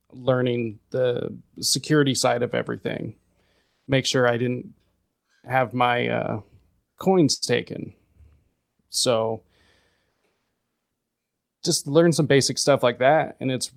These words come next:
it's really easy to adopt, especially with the Q R code scanners. Um, certain, uh,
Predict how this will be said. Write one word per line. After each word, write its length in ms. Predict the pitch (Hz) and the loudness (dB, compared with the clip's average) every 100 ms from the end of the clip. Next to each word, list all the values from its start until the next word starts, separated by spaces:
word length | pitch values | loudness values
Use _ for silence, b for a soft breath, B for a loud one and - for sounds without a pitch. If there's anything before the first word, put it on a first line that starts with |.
| - | -6
it's 220 | 143 - | -4 -2
really 220 | 123 135 123 | 0 0 0
easy 280 | 120 120 | -2 -4
to 160 | 123 120 | -4 -2
adopt, 600 | 113 117 139 143 - - - | 0 2 2 0 -6 -14 -10
especially 500 | 110 - 135 - 131 | -8 0 2 2 -4
with 240 | 120 120 | -4 -4
the 80 | - | -6
Q 280 | 120 - 135 | -8 -2 4
R 140 | 127 | 4
code 320 | 131 131 127 131 | 4 0 0 -2
scanners. 760 | - 131 123 131 147 - - _ _ _ _ - | -2 0 0 -2 -2 -2 -4 _ _ _ _ -8
Um, 500 | 113 110 104 104 95 _ _ _ _ _ _ _ _ | -6 -4 -6 -10 -14 _ _ _ _ _ _ _ _
certain, 520 | - 160 135 127 127 | -4 0 0 -2 -2
uh, 380 | 120 117 113 110 | -2 -2 -4 -6